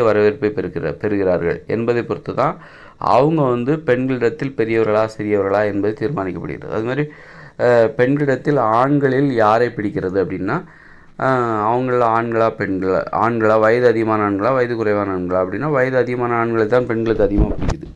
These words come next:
அஹ், தன்னை விட வயது அதிகமான பெண், வய-, வயது அதிகம்னா அது எது, எப்படி கணக்கிடுறது அப்படின்னா, ஒரு பெண்ணின் வயதை விட அதிகமான வயது. ஒரு பெண்ணுக்கு இருபது வயசுனா இருபத்தி ஒரு வயசு, இருபத்தி ரெண்டு வயசு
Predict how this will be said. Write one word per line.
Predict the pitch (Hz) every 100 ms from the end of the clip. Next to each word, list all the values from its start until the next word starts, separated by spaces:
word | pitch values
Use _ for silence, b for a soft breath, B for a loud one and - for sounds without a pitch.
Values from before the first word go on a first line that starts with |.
| - B B B B B
அஹ், | - 113
தன்னை | 113 127 143
விட | 143 165
வயது | 131 127 127
அதிகமான | 113 107 101
பெண், | 80 82 78 -
வய-, | - 98 98 87 80
வயது | 82 131 147
அதிகம்னா | 139 135 135 165 185 B B B -
அது | 135 135
எது, | 127 139 127 127
எப்படி | 135 151
கணக்கிடுறது | 135 123 117 110 110
அப்படின்னா, | 107 113 170 214
ஒரு | - 131
பெண்ணின் | - 139 170 165
வயதை | 143 131 123
விட | 127 180
அதிகமான | 143 127 120 113
வயது. | 95 90 - - _ b b b b b -
ஒரு | 123
பெண்ணுக்கு | 123 135 135
இருபது | 131 135
வயசுனா | 131 127 165
இருபத்தி | 156 147 139 127
ஒரு | 117
வயசு, | 110 110
இருபத்தி | 123 117 113
ரெண்டு | 113 107
வயசு | 101 101